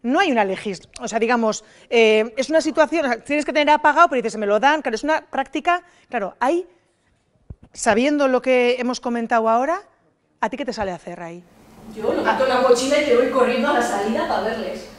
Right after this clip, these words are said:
Speaker 1: Vale, pero quiero decirte, vale, sí, pero, pero sabiendo un poco lo que hemos comentado ahora, ¿no? Que esos móviles tienen que estar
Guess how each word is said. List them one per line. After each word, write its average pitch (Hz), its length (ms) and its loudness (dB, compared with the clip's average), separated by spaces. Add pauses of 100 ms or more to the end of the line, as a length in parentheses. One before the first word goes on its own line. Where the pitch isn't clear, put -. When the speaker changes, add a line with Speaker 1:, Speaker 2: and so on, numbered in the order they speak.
(200)
Speaker 1:
Vale, 180 380 -4 (840)
pero 240 160 4
quiero 302 200 6
decirte, 262 540 4 (1700)
vale, 190 500 2
sí, 226 240 -6
pero, 190 280 -4 (200)
pero 196 200 -8
sabiendo 254 480 0
un 240 60 -4
poco 247 200 -2
lo 196 140 0
que 214 60 -2
hemos 240 220 -4
comentado 226 600 -2
ahora, 214 400 2
¿no? 233 260 -6 (240)
Que 220 180 4
esos 214 200 -2
móviles 226 380 -2
tienen 226 200 -6
que 226 80 -8
estar 208 360 -4